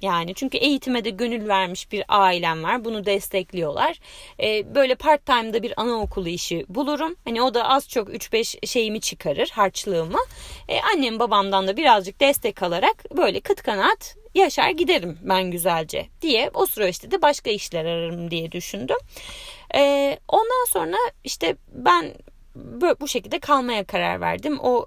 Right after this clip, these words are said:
anaokulu işine girdim. Ondan sonra bir yandan da tabii şey, master başvurularında bir şey var. E, deadline var. Yani ba-, başvuru dönemleri var. Onları çoktan kaçırmıştım. Ama diğer taraftan da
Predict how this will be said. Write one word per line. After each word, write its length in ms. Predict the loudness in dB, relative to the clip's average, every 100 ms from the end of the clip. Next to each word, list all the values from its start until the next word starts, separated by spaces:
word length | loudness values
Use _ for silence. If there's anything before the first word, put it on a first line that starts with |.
| -2
anaokulu 460 | 0 0 -2 -6
işine 360 | -8 -8 -10 -10
girdim. 460 | -6 -6 -2 -4 -4 -16 -20 -20 -4
Ondan 320 | -2 2 0
sonra 180 | 0 0
bir 60 | 4
yandan 480 | 4 2 0 0
da 80 | -4
tabii 200 | -6 -4
şey, 200 | 0 0
master 420 | 2 0 -2 0
başvurularında 680 | 2 2 0 -2 -2 0 -2
bir 40 | 0
şey 300 | 0 2 0
var. 300 | -4 -8 -18 -20 -18 -8
E, 300 | -6 -4 2
deadline 480 | 2 2 0 0 -4
var. 100 | -2
Yani 260 | -2 -2
ba-, 340 | -4 -2 -2 0
başvuru 420 | 0 -2 -6 -2
dönemleri 560 | -2 -2 -6 -6 -6
var. 240 | -2 -4 -4 -20 -20 -20 -6
Onları 460 | -2 0 0 0 -2 -4
çoktan 400 | -6 0 0 0
kaçırmıştım. 680 | -8 -8 -6 -6 -6 -4 -6 -2
Ama 240 | -2 0
diğer 240 | 2 2 2
taraftan 640 | -2 -4 -4 -4 -4 0
da 220 | 0 0